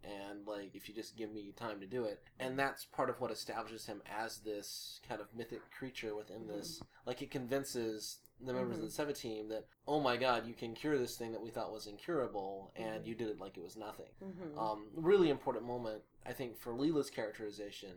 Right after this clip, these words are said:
Speaker 2: Mm-hmm.
Speaker 1: you know, that this godlike being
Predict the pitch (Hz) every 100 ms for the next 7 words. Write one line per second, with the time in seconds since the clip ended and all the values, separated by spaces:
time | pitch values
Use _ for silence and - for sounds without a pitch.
0 | 98 180 180 185 147 151 120 107 107 -
1 | 107 120 113 110 - - 123 123 120 113
2 | - - - _ 120 117 113 110 107 -
3 | 123 117 104 92